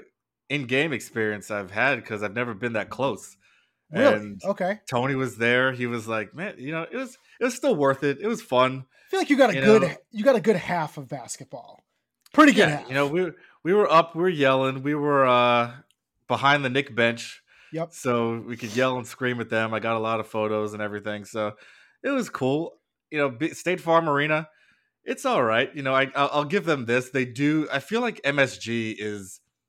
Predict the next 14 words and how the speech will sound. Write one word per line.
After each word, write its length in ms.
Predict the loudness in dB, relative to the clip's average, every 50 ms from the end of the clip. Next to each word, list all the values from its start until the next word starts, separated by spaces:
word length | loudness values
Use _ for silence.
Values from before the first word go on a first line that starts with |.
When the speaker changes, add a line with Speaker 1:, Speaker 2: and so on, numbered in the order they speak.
| _ _ -12
Speaker 1:
a 60 | -12
very 580 | -10 -4 0 4 4 4 4 4 2 0 -2 -4
traditional 920 | -6 -10 -10 -6 -6 -6 -6 -6 -8 -6 -4 -2 -2 -2 -4 -6 -8 _ _ -14
arena. 380 | -12 -10 -8 -8 -10 -10 -14 -18 _ _ _ _ _ _ _ _ _ _ _ _ -10
Like, 120 | -8 -4
they 80 | -2 0
don't 180 | -2 -2 -2
do 140 | 0 2 4
a 20 | 6
lot 220 | 6 6 6 4
of 80 | 2 -2
stuff 520 | -6 -6 0 0 0 0 0 -6 -20 _ _ _ _ -6
in 220 | -6 -4 -4 -4 -4
game 440 | -2 0 0 0 0 -2 -6 -12